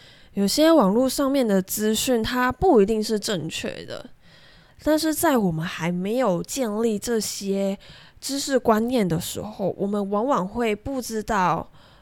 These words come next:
没有办法去分辨这些知识、这些资讯的真假。好一点，顶多我们花了一些冤枉钱，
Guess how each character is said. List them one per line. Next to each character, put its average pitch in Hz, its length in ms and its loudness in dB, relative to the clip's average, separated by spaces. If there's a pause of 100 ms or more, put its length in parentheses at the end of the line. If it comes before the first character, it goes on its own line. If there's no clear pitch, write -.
没 294 100 0
有 330 120 4
办 285 240 4
法 190 160 0
去 240 160 -4
分 196 360 -2
辨 220 240 -2
这 240 160 -2
些 190 320 0
知 214 260 -2
识、 - 340 -2 (220)
这 247 100 0
些 240 200 4
资 208 280 -2
讯 208 360 -6
的 98 160 -8
真 175 420 -6
假。 - 180 -8 (880)
好 220 260 2
一 311 140 6
点， 214 300 4
顶 185 260 -2
多 226 160 4
我 240 100 4
们 170 160 -4
花 196 300 -6
了 185 160 0
一 190 40 0
些 190 220 0
冤 185 240 0
枉 196 220 -4
钱， - 340 -12